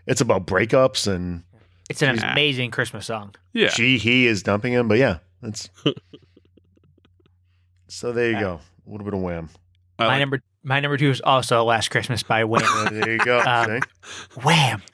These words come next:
Speaker 2: Um,
Speaker 3: I'm the
Speaker 2: for
Speaker 3: one
Speaker 2: all
Speaker 3: who always takes a shit, but you two are the, uh,
Speaker 2: <laughs>
Speaker 3: the Wham, Wham choose it
Speaker 2: I,
Speaker 3: losers. <laughs>
Speaker 2: I actually didn't,
Speaker 1: Hey, we
Speaker 2: didn't
Speaker 1: were
Speaker 2: mind
Speaker 1: touching
Speaker 2: Wham that
Speaker 1: Vision
Speaker 2: much.
Speaker 1: Quest on the last one, right? Come on.
Speaker 2: Yeah, exactly. No
Speaker 3: <laughs> That's
Speaker 2: shit.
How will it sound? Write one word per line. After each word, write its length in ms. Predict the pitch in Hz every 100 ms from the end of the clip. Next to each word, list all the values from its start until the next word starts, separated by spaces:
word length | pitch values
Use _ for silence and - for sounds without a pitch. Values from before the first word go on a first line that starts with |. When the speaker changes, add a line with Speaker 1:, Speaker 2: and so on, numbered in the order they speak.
| - - -
Speaker 2:
Um, 480 | 160 156 139 120 107 -
Speaker 3:
I'm 200 | 151 185
the 60 |
Speaker 2:
for 40 | 165
Speaker 3:
one 140 | 156
Speaker 2:
all 40 | 165
Speaker 3:
who 20 |
always 260 | 151 131 -
takes 260 | - 131 -
a 60 |
shit, 300 | 117 - 107 -
but 140 | -
you 140 | 107 110
two 240 | - 113
are 100 | 104
the, 260 | 95 98 95
uh, 20 |
Speaker 2:
<laughs> 60 | 87
Speaker 3:
the 960 | - 247 262 277 - - - 180 90
Wham, 420 | 95 104 107 107 98 - _ _ -
Wham 380 | 131 131 120 113
choose 340 | - 131 113
it 60 | 117
Speaker 2:
I, 160 | 165 208
Speaker 3:
losers. 460 | 107 98 101 127 -
<laughs> 60 |
Speaker 2:
I 120 | 131 156
actually 280 | 190 - 147
didn't, 160 | 131
Speaker 1:
Hey, 120 | 135
we 80 | 117
Speaker 2:
didn't 100 | 139
Speaker 1:
were 40 | 165
Speaker 2:
mind 120 | 123
Speaker 1:
touching 180 | 123 131
Speaker 2:
Wham 100 | 113
that 60 | 101
Speaker 1:
Vision 180 | 127 127
Speaker 2:
much. 80 | 110
Speaker 1:
Quest 300 | 107 98 -
on 100 | 98
the 40 |
last 280 | 90 90 90
one, 100 | 95
right? 260 | 95 113 131
Come 140 | - 107
on. 80 | 110
Speaker 2:
Yeah, 180 | 131
exactly. 400 | 127 127 135 175
No 80 | 147
Speaker 3:
<laughs> 40 | 117
That's 200 | 143
Speaker 2:
shit. 60 | -